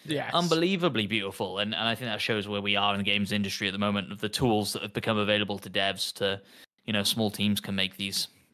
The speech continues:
Speaker 2: really impressive, technically and visually, things. Like, we're in for a treat these next ten years, I tell you what.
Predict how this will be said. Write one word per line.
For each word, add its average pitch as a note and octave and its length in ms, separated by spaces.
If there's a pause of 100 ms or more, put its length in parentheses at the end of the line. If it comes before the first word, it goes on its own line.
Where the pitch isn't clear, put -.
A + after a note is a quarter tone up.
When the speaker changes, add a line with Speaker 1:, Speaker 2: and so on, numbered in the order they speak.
(140)
Speaker 2:
really A2 400
impressive, G2 680 (380)
technically G2+ 540
and G#2+ 220
visually, G2 440
things. G2 460
Like, F#2 200 (680)
we're F#3 120
in F3+ 60
for D#3+ 140
a C3 60
treat F3 280
these C3+ 160
next C3 320
ten C3+ 220
years, B2+ 260
I A2 40
tell C3 200
you B2+ 100
what. A#2 200